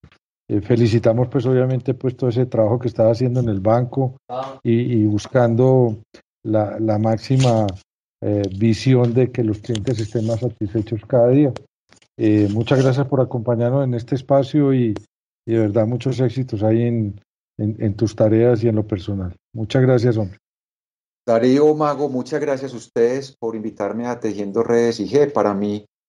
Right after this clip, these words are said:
Speaker 3: es un placer. No duden en volverme a convocar cuando ustedes lo consideren necesario. Quisiera terminar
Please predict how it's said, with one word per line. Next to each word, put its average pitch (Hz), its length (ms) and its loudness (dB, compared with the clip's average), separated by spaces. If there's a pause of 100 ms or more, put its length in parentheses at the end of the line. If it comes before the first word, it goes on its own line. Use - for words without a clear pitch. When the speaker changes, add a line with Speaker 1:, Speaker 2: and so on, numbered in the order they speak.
(260)
Speaker 3:
es 113 140 -2
un 117 140 0
placer. 139 580 2
No 104 140 -4
duden 113 400 2
en 98 280 -8 (420)
volverme 101 500 2
a 120 60 -4
convocar 98 480 -2
cuando 113 220 -2
ustedes 104 300 -2
lo 110 160 2
consideren 104 800 -2
necesario. 113 560 2
Quisiera 110 640 0 (500)
terminar 104 680 0